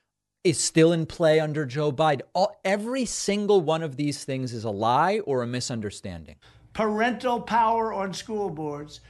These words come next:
Speaker 2: life, strong borders, and so much more. We will make America great again. Thank you.
Speaker 1: There you go. So a very confusing explanation of what Trumpism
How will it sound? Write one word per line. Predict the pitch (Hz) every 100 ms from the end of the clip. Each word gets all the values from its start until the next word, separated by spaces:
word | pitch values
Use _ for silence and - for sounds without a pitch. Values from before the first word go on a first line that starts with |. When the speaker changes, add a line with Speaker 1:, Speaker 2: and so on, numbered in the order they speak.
| - -
Speaker 2:
life, | 151 190 233 226 160 - - - _ _ _
strong | - - - 196 226 240 175
borders, | 240 226 175 131 117 - - _ -
and | 175
so | 143 - 214
much | 208 208 196 165
more. | 165 156 135 120 - _ _ _ 143
We | 175
will | 208 202 196
make | 185 185 220 220 - - _ -
America | 180 185 208 208 208 208 196 - 156
great | 165 202 208 208
again. | 196 160 190 165 123 110 - _ _
Thank | 156 156 120
you. | 131 110 - _
Speaker 1:
There | 110 110
you | 101
go. | 104 85
So | - - 131
a | 120
very | 113 165 165
confusing | - 143 131 - 185 226 170 160
explanation | 123 117 - 120 107 101 - 98 85 90 -
of | 113
what | 120 127 -
Trumpism | - 135 113 117 107 110